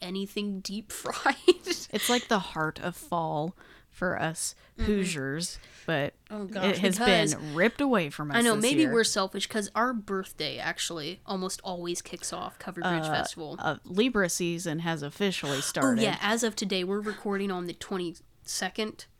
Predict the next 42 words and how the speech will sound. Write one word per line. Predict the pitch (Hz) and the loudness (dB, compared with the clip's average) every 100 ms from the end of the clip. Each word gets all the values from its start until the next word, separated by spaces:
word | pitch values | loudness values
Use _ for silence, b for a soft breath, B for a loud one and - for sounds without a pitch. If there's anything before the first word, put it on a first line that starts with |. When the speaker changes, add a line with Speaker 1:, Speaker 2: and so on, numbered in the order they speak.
| b _ | b _
Speaker 1:
And | 262 | -4
I | 277 | -2
Speaker 2:
Yep. | 330 | 2
Speaker 1:
feel | 381 | 4
like, | 381 - | 2 2
actually, | 226 - 254 226 | -4 -2 0 -2
I | |
feel | 208 277 | -2 -2
like | 254 | -2
it's | 233 - | -4 -6
debatable. | 190 180 190 190 190 214 | -6 -6 -6 -6 -8 -6
Does | 214 | -6
it | 247 | -4
start | - 277 | -4 -4
the | 254 | -4
twenty-second | 226 208 196 190 | -6 -6 -6 -6
or | 180 | -6
twenty-third? | 180 170 160 175 | -6 -4 -4 -6
Because | - 180 | -6 -6
I've | 180 | -6
seen | 156 151 | -6 -8
both. | 113 | -8
Speaker 2:
It's | - | -2
the | 208 | 0
twenty-second. | 185 - 170 160 - 156 165 165 - | 0 0 -2 0 0 -2 -4 -6 -4
Well, | 185 202 | 0 2
Speaker 1:
Mm. | 277 294 - - - 226 | 0 -2 -6 -10 -2 2
Speaker 2:
I | 339 | 2
think | 359 339 | 2 -2
it's | 294 | 0
the | 220 | -2
twenty-second. | 202 196 180 175 180 190 233 247 240 | 0 2 2 0 -2 -2 -2 -4 -2
It | 202 | 0
runs | 202 214 | 2 4
Speaker 1:
Point | 320 | 6
Speaker 2:
twenty-two | 294 262 | 6 4
Speaker 1:
is, | 190 | 2
Speaker 2:
to | 185 | 0
twenty-two. | 214 220 247 | 2 2 4
Speaker 1:
move | 262 233 208 | 2 -2 -4
over, | 196 190 190 | -2 -2 -4
Virgos. | 180 170 156 156 151 156 - | -4 -4 -4 -6 -6 -6 -8